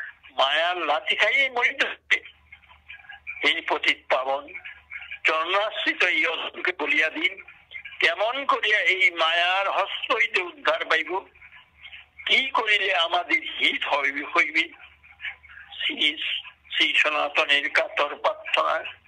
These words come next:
শ্রী গৌর সুন্দর বলিলেন, "সনাতন, কৃষ্ণ বিস্মিত অনাদি বহির্মুখ জীবের সেই দিবস হইতে মায়া দোষ কাটিয়া থাকে।" ও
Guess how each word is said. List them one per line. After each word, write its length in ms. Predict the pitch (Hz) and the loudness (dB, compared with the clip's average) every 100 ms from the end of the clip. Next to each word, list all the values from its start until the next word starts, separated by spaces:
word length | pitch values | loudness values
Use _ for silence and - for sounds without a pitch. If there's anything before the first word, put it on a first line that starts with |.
| - - - - - - - - | -20 -20 -20 -20 -20 -20 -20 -2
শ্রী 200 | 160 147 | 0 0
গৌর 280 | 156 160 165 | -2 0 0
সুন্দর 420 | - 147 139 143 | 0 0 0 -2
বলিলেন, 480 | 143 147 156 147 156 - - - - - _ - - - | -2 -2 0 -2 -2 -10 -18 -20 -20 -20 _ -20 -8 0
"সনাতন, 720 | 151 143 135 - 208 285 349 - - - - - - - - - | 2 2 0 0 -2 -4 -10 -10 -8 -10 -8 -10 -10 -16 -4 2
কৃষ্ণ 380 | - - - | 2 2 0
বিস্মিত 840 | 240 208 196 226 - 254 247 - - - - - - - _ _ 165 | 0 0 0 0 0 2 0 0 -10 -16 -14 -14 -16 -20 _ _ 2
অনাদি 640 | 170 202 214 220 226 240 | 4 4 4 2 2 2
বহির্মুখ 600 | 208 196 220 302 294 285 | 0 2 4 4 2 0
জীবের 520 | 247 240 226 220 190 | 0 2 2 2 2
সেই 460 | - 202 220 220 196 | 2 2 2 2 2
দিবস 600 | 175 185 196 233 269 214 | 2 2 2 2 2 0
হইতে 460 | 226 - 185 180 175 | 0 -2 -4 -2 0
মায়া 440 | 170 160 160 156 | 0 2 2 0
দোষ 360 | 147 156 160 - | 0 0 0 0
কাটিয়া 480 | 151 139 139 139 - | 0 -2 0 0 0
থাকে।" 320 | - - - _ - - - - - - - - - - - - - - - - - | -2 -4 -10 _ -20 -18 -16 -18 -10 -8 -6 -8 -10 -20 -14 -14 -14 -20 -20 -14 -4
ও 200 | 160 | -2